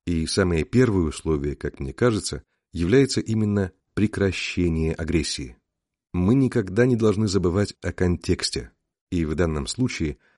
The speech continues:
о самом вопросе, заданном Папе Римскому, который в ответ говорит о переговорах и, в частности, о смелости переговоров, которые никогда не являются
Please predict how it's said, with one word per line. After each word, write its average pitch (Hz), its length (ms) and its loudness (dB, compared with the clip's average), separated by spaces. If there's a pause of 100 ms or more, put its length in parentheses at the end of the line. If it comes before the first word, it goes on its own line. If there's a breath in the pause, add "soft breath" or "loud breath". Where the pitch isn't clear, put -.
о 92 260 0
самом 104 460 0
вопросе, 101 640 2 (220)
заданном 78 480 -2
Папе 76 260 -2
Римскому, 101 580 -2 (240)
который 85 340 0
в 69 60 -4
ответ 104 460 -2 (400)
говорит 92 500 2
о 90 120 0
переговорах 85 920 0 (300)
и, 87 100 -2
в - 80 -8
частности, 110 640 0 (200 soft breath)
о 98 280 0
смелости 107 640 0
переговоров, 76 800 -2 (180)
которые 127 320 2
никогда 107 480 2
не 104 160 2
являются 82 640 0